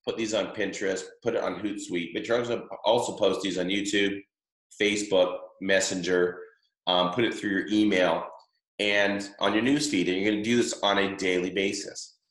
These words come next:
So that's what dominating the conversation means, because that person who's out there in chiropractic land on a regular basis is gonna be the one that's gonna be seen by the public on a regular basis. So that's what we mean by getting out there and dominating the conversation.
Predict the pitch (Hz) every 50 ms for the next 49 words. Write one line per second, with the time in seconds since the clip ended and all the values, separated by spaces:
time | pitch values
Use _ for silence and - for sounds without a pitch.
0 | _ _ _ _ - - - 120 113 113 117 117 151 - - 143 120 - 95 120
1 | 113 98 107 110 110 107 101 101 101 95 - - 101 95 92 90 - - 92 87
2 | 87 - - 82 87 92 87 82 82 - - 78 - 98 92 87 85 95 90 -
3 | - - - 127 117 - 117 107 101 104 104 90 104 101 110 - - 95 87 87
4 | 82 82 82 - - 87 - - 135 - - - 110 90 82 - - - - 87
5 | 87 87 85 80 82 85 _ _ _ _ _ _ _ _ _ _ _ _ _ -
6 | - 104 104 104 113 104 101 104 95 107 110 113 - - 110 92 - - 95 -
7 | - 104 98 98 92 90 90 90 85 85 - - 82 82 85 - - - 95 90
8 | 82 82 78 76 76 73 - - - - - - - - - - - _ _ _
9 | _ _ _ _ - 80 85 82 80 78 71 76 73 71 76 - - - - -
10 | - - - _ _ _ _ _ _ _ _ _ _ _ - - 123 120 117 117
11 | 110 - 120 120 127 147 143 - - - - - - - 110 117 117 110 101 92
12 | 107 107 104 104 104 101 101 101 98 92 95 92 90 87 85 - 107 98 98 98
13 | 92 - - 87 85 82 80 98 90 87 87 90 87 85 80 80 - 85 85 82
14 | 82 - - 87 82 80 80 80 82 80